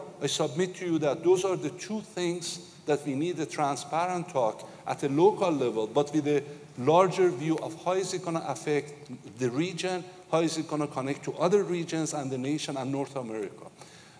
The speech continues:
It can be done. We haven't really done that. We haven't really had an energy policy. Every president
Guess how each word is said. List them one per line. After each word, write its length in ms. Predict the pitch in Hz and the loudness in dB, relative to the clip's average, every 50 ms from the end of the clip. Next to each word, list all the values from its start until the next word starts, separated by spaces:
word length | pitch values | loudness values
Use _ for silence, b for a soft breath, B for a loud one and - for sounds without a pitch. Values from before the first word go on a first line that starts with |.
| B B | B B
It 120 | - 156 - | -6 -6 -2
can 200 | - 175 185 185 | 0 0 0 2
be 100 | 175 180 | 0 -2
done. 240 | 147 139 127 101 - - - - - - - - - - - - - - - | -2 -2 -2 -2 -4 -8 -16 -20 -20 -20 -20 -20 -20 -20 -20 -20 -20 -16 -4
We 100 | 123 143 | -2 -2
haven't 340 | 135 147 185 214 226 208 170 | 2 2 2 2 2 -2 0
really 240 | 151 180 175 160 147 | 0 2 2 2 0
done 280 | 123 131 131 131 135 117 | 0 2 0 0 0 -2
that. 180 | 104 95 - - | -6 -8 -6 -6
We 80 | 147 127 127 | -6 -6 0
haven't 420 | 143 185 196 196 196 190 165 131 143 | 0 0 2 2 -2 -2 -2 -2 -2
really 260 | 175 196 190 175 175 | -2 -2 0 -2 -2
had 200 | - 151 139 139 | -2 -2 -2 -2
an 140 | 139 131 - | -2 0 0
energy 380 | 147 175 190 185 156 165 156 | 0 2 2 0 0 0 -4
policy. 600 | 143 - 147 120 110 117 104 - - 113 107 95 87 B B B B B B - | 0 2 2 2 2 0 -2 -2 -4 -4 -6 -10 -12 B B B B B B 4
Every 300 | 175 196 185 196 220 202 | 4 6 6 4 -2 -4
president 680 | - - 175 180 185 175 180 160 127 117 110 101 92 | -2 2 4 4 4 4 4 2 2 0 -4 -4 -6